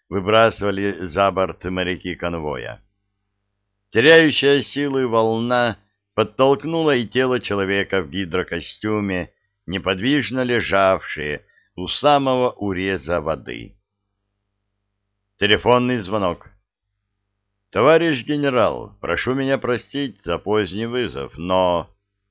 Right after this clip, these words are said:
«Да ладно, майор, не парься! Что там у тебя?» «Мы нанесли удар по стоянке кораблей. Взорван и загорелся один танкер.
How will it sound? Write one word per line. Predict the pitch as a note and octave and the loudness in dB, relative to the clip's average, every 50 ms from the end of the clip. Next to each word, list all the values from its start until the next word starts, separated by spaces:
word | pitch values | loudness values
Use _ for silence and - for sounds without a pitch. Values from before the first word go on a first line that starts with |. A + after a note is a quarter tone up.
| _ _ _ _ _ _ _ - | _ _ _ _ _ _ _ -10
«Да | - C#2 D2+ E2+ | -4 -2 0 2
ладно, | F#2 G2+ G#2+ A2+ A2+ A2+ A2+ A2+ G#2+ G#2 G#2+ A2 A2+ | 2 4 6 6 8 8 6 4 2 -2 -4 -4 -2
майор, | A2+ A2 A2+ A2+ A2+ A2 A2 A2 A2 G#2+ G#2 G2 F#2 E2+ D2+ C#2 C2 D2 | -2 0 0 0 0 0 0 2 2 4 4 4 2 2 -2 -4 -8 -6
не | E2+ G2+ G#2+ | -4 -4 -4
парься! | F#2+ - A#2 A#2 A#2 A#2 A2+ G#2+ G2+ - - - F#2 E2+ D#2 C#2+ C2+ C2 - _ _ _ _ _ _ - | 0 2 4 6 6 6 4 4 0 -2 -8 -8 -6 -4 -4 -4 -6 -10 -12 _ _ _ _ _ _ -14
Что | - - - C3+ C#3 C3+ | -8 0 4 6 6 6
там | - A2 A2 G#2+ G#2 | 6 4 2 2 2
у | G#2 G2 | -2 -4
тебя?» | - G2+ F2+ F#2 F#2 F2+ E2+ D#2 C#2+ C#2 C2 - _ _ _ _ _ _ _ _ _ _ _ _ _ _ _ _ _ _ _ _ _ _ _ _ _ _ _ - | -4 -4 -2 0 0 2 0 0 -2 -6 -10 -14 _ _ _ _ _ _ _ _ _ _ _ _ _ _ _ _ _ _ _ _ _ _ _ _ _ _ _ -12
«Мы | - E2+ G2 G#2 G2+ G2 F#2+ F#2 - - | -4 0 2 4 4 4 2 0 -4 -8
нанесли | F2 F#2+ G2 G2 G2 F#2 - - D#2 F2 F#2+ | -6 -4 -2 -2 -2 -4 -6 -8 -6 -4 -4
удар | F#2+ G2 G2 G2+ - G#2 F#2+ D#2 B1+ | -2 -2 0 2 4 4 4 2 0
по | - - C#2 | -4 -10 -12
стоянке | C2+ - - - E2 E2+ F2 F2 E2 - E2+ E2+ | -12 -10 -8 -4 -2 -2 -2 -2 -4 -4 -6 -6
кораблей. | E2 F2 E2+ F2 E2+ F2+ F2+ E2+ D2+ C2 A#1+ - _ _ _ _ _ _ _ _ _ _ _ _ - | -4 -2 -4 -4 -4 -2 -4 -4 -4 -4 -8 -12 _ _ _ _ _ _ _ _ _ _ _ _ -12
Взорван | D#2 F2 G#2 A2+ A2+ A2+ A2 A2 G#2+ G#2+ | -4 2 4 6 6 6 4 4 2 2
и | G2+ | 0
загорелся | F2+ D#2 F#2+ F#2 G2 G2 G2+ G2+ G#2 F#2+ - F#2 F#2 | -2 -2 0 0 2 2 2 2 0 0 0 -2 -4
один | F2+ E2 F#2+ F#2+ F2 | -2 -2 -6 -6 -2
танкер. | - G#2+ G#2+ G#2 F#2+ D2+ - - C#2 C2 A1 A1 | 0 2 2 2 2 -2 -6 -8 -10 -10 -10 -12